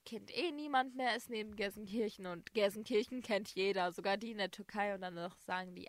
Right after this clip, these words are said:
„Ah, da also, aber Gladbeck habe ich noch nie gehört.“ Aber hier zum Beispiel im Bottrop, da, da weiß natürlich jeder, was, also wo Gladbeck ist. Ähm, und ja.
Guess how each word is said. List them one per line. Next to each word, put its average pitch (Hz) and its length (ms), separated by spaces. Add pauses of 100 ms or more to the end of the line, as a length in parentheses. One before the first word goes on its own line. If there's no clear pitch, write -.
(100)
„Ah, 277 760 (560)
da - 240
also, 202 360
aber 208 220
Gladbeck 240 400
habe 269 120
ich - 120
noch 247 140
nie 247 160
gehört.“ 226 560 (320)
Aber 226 180
hier 277 260
zum 247 180
Beispiel 202 400
im 190 200
Bottrop, 202 500 (360)
da, 196 240
da 196 220
weiß 214 220
natürlich 202 440
jeder, 180 320 (220)
was, - 220 (100)
also 202 400
wo 214 160
Gladbeck 190 580
ist. 185 340 (460)
Ähm, 202 400 (160)
und 190 380 (200)
ja. 196 280